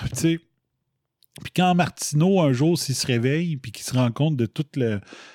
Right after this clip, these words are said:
la merde qu'il a écrit, puis qu'il était dans le champ, j'espère qu'il va, euh, qu'il va l'avouer, euh, dire à... de ma faute, de ma faute, de ma très grande faute, là.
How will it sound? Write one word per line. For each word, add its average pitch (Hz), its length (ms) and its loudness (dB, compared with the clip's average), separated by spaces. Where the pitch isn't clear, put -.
la 123 180 4
merde 135 320 2
qu'il 123 140 0
a - 20 2
écrit, 123 400 -2
puis - 120 -16
qu'il 107 280 -2
était 120 180 0
dans 117 140 2
le 107 60 0
champ, 135 340 0
j'espère 127 360 -2
qu'il 110 180 -10
va, 101 120 -4
euh, 98 580 -4
qu'il - 160 -16
va 107 160 -4
l'avouer, 110 800 -2
euh, 98 100 -8
dire 113 320 0
à... 113 200 -2
de 120 140 0
ma 127 180 2
faute, 139 320 0
de 120 100 -2
ma 113 160 0
faute, 131 260 -2
de 123 80 0
ma 110 140 0
très 120 280 -2
grande 113 320 0
faute, 151 460 -4
là. 165 80 -4